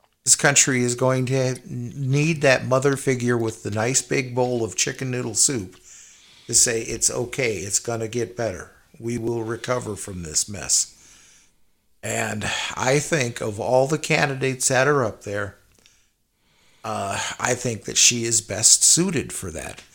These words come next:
So it, it's, it's, it's, it's, it's like a psychological thing. It's like, "Oh, you know, we went through this tur-, turmoil of the last four years.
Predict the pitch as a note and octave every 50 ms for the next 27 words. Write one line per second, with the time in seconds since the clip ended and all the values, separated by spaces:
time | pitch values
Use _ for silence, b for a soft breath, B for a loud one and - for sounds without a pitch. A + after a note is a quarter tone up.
0 | B B B B B - - - C#3+ D3+ - - F3 F3+ F3 - - F3+ E3+ -
1 | - F3+ E3 E3+ - - - D#3 D#3 D3+ D#3 - D#3 D3 - E3+ E3+ E3 - B2+
2 | - - - D#3+ E3+ E3+ - B2+ B2+ B2 B2+ C#3 C3 C3+ B2 - F#2+ E2 - -
3 | D#2+ C#2+ C#2 - - B B B B B B B B B B B _ - - -
4 | - - - A#2+ A#2+ A2+ A2 G#2+ - - - B2 B2+ B2 A#2+ A#2+ B2 A#2+ A2+ A2+
5 | A#2 A#2 A#2 C3 C#3+ C#3+ - - - C#3 C3 C3 C3 B2 - - - - - -
6 | - D#3+ D3+ D3+ D3 C#3+ - - - - D#3+ E3 E3+ E3 C3 A2 G#2+ G#2+ A2 A2+
7 | A2+ A#2 A#2 A2 A#2 A2+ A2+ A#2 A#2 B2 B2 A#2+ - - - - - B2+ C3 B2
8 | A#2+ B2 D3 E3+ E3 C3+ A#2 A2+ - - B B